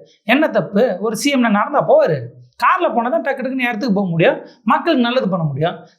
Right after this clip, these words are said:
கார்ல போனா எளிமை இல்லைன்னு ஆயிடுமா? அவர் கல்வி கண் திறந்த கர்ம வீரர் காமராஜர் இல்லைன்னு ஆயிடுவாரா?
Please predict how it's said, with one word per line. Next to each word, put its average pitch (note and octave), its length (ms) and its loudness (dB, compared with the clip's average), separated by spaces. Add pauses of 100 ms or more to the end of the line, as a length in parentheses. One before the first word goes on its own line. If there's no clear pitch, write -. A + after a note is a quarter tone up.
கார்ல D4 340 2
போனா G#3 240 2 (340)
எளிமை C#4 380 2
இல்லைன்னு A#3 260 0
ஆயிடுமா? E3+ 320 0 (380)
அவர் A#3+ 220 -2
கல்வி B3 300 0
கண் A#3+ 200 -4
திறந்த A3 280 -6
கர்ம G#3+ 300 -2
வீரர் G3 280 -4
காமராஜர் F#3 500 -2
இல்லைன்னு F#3+ 320 0
ஆயிடுவாரா? E3 380 -4